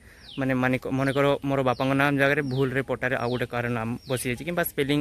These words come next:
ଏପଟ ସେପଟ ହେଇଯାଇଛି କି mistake ହେଇଯାଇଛି, ସେ ଜାଗାରେ ଆପଣ କ'ଣ କରିବେ? କଚେରୀ ପାଖକୁ ଯିବେ, ଗୋଟେ stamp paper କିଣିବେ ଦଶ ଟଙ୍କିଆ, ସେଥିରେ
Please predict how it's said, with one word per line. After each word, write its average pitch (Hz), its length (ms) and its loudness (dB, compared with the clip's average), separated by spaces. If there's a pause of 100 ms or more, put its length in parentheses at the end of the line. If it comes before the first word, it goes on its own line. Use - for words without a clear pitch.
(120)
ଏପଟ 131 200 -2
ସେପଟ 131 240 -2
ହେଇଯାଇଛି 127 360 -2
କି 180 140 -8
mistake 139 480 0
ହେଇଯାଇଛି, 117 320 -6 (360)
ସେ - 160 0
ଜାଗାରେ 151 260 6
ଆପଣ 147 200 -2
କ'ଣ 143 180 -2
କରିବେ? 139 260 -2 (420)
କଚେରୀ 151 280 4
ପାଖକୁ 160 280 2
ଯିବେ, 147 240 4
ଗୋଟେ 139 240 2 (100)
stamp 123 340 2
paper 147 280 2
କିଣିବେ 139 260 2
ଦଶ 123 220 2
ଟଙ୍କିଆ, 135 240 -2
ସେଥିରେ 156 360 -2